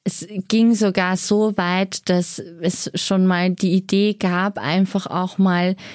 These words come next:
in einem Paartherapie-Setting mit einer meiner engsten Freundinnen ein, zwei Sitzungen zu machen, um einfach unsere Bindung zu festigen oder um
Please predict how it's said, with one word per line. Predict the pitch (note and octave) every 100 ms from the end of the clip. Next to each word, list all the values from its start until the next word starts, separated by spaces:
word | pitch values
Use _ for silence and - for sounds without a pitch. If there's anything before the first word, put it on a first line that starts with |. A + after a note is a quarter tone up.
| E3+ -
in | G#3+
einem | F#3 G#3 G#3 G3+ G3 - - -
Paartherapie-Setting | - G3+ G#3 G#3+ A3+ G#3 G#3 - G#3+ G3+ - F#3+ F#3+ G#3+ G3+ G3+
mit | F#3+ F#3+
einer | - D3+ F3+ F#3+
meiner | F#3+ F#3 F#3+
engsten | - G3 G3 - G3+
Freundinnen | - F#3 F#3+ G3 G3 F#3+ F#3+ G3 - - - -
ein, | E3+ F#3+
zwei | F#3+ - F#3+ F#3
Sitzungen | F#3 A3+ - A#3 G#3 G#3 G3
zu | G3+
machen, | G3+ F#3+ - - G3
um | G3 G3+
einfach | F3 F3+ F#3+ F#3
unsere | F#3 F#3+ F#3 F#3
Bindung | A3 B3+ A#3+ A3+ A3
zu | A3+ - G#3
festigen | - G3 F3+ - G#3 F#3+ G3 F3
oder | F3 F3+ F3+ E3+
um | F3+ F#3+